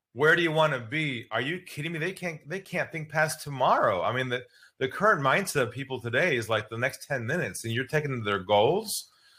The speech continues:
What you have to do is flip the model. So you're not selling the future anymore, but you're focused on the problems that they have currently that they wanna solve. So the way your call should begin is like this. It should go, "Nice to meet you. Nice to meet you as well."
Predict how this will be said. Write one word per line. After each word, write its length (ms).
What 160
you 100
have 240
to 80
do 40
is 100
flip 420
the 80
model. 560
So 140
you're 80
not 320
selling 320
the 80
future 320
anymore, 500
but 140
you're 100
focused 400
on 220
the 80
problems 640
that 120
they 120
have 420
currently 800
that 100
they 120
wanna 280
solve. 540
So 120
the 60
way 160
your 160
call 400
should 180
begin 280
is 120
like 220
this. 240
It 80
should 240
go, 160
"Nice 320
to 60
meet 260
you. 180
Nice 240
to 60
meet 160
you 80
as 100
well." 360